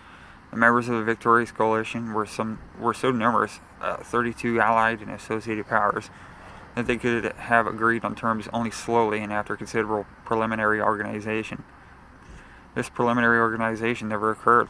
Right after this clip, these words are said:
largely because President Wilson was too busy to participate in the process, was unwilling to delegate any real authority to others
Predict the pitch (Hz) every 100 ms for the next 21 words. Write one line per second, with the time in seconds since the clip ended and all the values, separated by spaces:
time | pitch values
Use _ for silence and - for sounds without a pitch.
0 | 104 110 113 110 113 104 107 104 117 110
1 | 107 104 110 107 107 104 - 110 110 107
2 | 110 - 107 - 110 104 110 107 - 101
3 | 107 107 - 110 - - - - - 123
4 | 117 117 113 117 110 113 113 117 113 113
5 | 110 113 113 113 110 107 113 113 113 113
6 | - 107 110 110 110